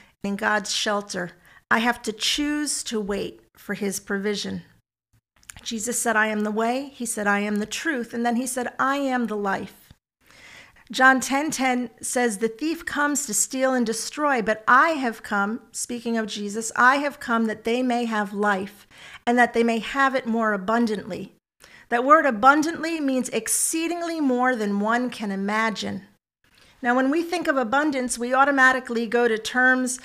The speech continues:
thinking of material things, and we focus on life here on earth and on things that are temporary. But we need to understand that God's priorities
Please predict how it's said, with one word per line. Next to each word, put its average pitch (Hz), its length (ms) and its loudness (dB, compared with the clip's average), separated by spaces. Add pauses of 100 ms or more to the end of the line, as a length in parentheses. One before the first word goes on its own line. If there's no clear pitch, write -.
(280)
thinking 254 320 0
of 208 120 0
material 226 720 0
things, 185 600 -8 (280)
and 214 80 -6
we 220 80 0
focus 269 440 2
on 226 180 2
life 240 320 0
here 262 360 0
on 214 260 2
earth 233 380 2
and 202 80 0
on 202 240 -2
things 262 300 -2
that 202 120 -2
are 196 80 0
temporary. 208 840 -6 (400)
But - 120 -4
we 269 80 4
need 381 200 2
to 359 100 4
understand 254 480 0
that 226 140 -2
God's 277 340 2
priorities 208 760 0